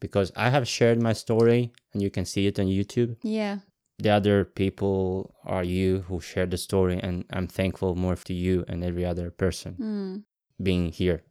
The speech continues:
Speaker 2: And we're thankful for you. So all the guys who are listening, go listen to his story because it's amazing.
Speaker 1: Thank you.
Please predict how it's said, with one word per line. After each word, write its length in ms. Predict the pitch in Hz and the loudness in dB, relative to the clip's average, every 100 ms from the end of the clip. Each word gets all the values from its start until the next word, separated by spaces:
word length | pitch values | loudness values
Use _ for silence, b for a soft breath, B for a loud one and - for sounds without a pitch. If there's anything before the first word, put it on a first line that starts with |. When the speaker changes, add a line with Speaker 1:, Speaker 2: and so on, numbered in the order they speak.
| _ - | _ -12
Speaker 2:
And 240 | 190 196 | -8 -6
we're 180 | 208 226 | -4 -4
thankful 440 | 226 233 226 226 | -4 -4 -4 -6
for 200 | 208 - 180 | -8 -6 -4
you. 380 | 180 175 190 - _ - | -4 -4 -6 -12 _ -14
So 320 | - 196 185 | -8 -4 -2
all 340 | 214 220 214 - | -2 -2 -4 -8
the 140 | 202 | -6
guys 280 | 196 214 208 | -4 -4 -4
who 100 | - | -2
are 20 | 196 208 | -2 -2
listening, 440 | - 226 233 226 | -2 -2 -2 -2
go 120 | 202 | -2
listen 320 | 196 202 - 190 | -2 -4 -6 -6
to 140 | 196 | -4
his 140 | 190 - | -4 -6
story 360 | - 175 170 | -6 -6 -6
because 360 | 180 - - - | -8 -10 -10 -10
it's 160 | - | -8
amazing. 560 | - 170 220 - 247 - _ _ _ - | -8 -8 -8 -8 -10 -12 _ _ _ 0
Speaker 1:
Thank 240 | 160 170 | 2 2
you. 160 | 156 | -4